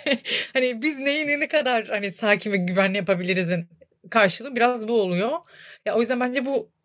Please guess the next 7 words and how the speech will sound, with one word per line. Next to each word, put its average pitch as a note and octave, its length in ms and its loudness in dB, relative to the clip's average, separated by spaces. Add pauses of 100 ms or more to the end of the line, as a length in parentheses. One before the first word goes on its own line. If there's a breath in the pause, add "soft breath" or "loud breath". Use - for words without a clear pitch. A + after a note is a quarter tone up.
(140)
koordinatörün G#3+ 720 0 (180)
varlığı G3 640 0
ve G3+ 60 0
hani E3+ 220 -2
biraz F3+ 260 0
daha F#3 180 0
artık - 540 -6